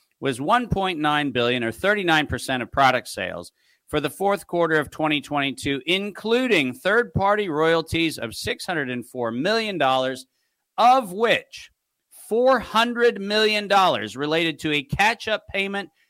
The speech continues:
to the National Institute of Allergy and Infectious Disease for a new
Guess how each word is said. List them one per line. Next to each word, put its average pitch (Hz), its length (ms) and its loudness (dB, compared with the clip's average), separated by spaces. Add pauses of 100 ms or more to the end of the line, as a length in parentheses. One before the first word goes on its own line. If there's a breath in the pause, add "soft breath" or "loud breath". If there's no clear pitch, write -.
(140)
to 220 240 -4
the 208 180 0
National 220 760 0
Institute 202 580 -6
of 190 180 -4
Allergy 180 520 0
and 180 100 -4
Infectious 165 480 -2
Disease 139 680 -4 (200)
for 185 280 0
a 196 240 2
new 170 720 -2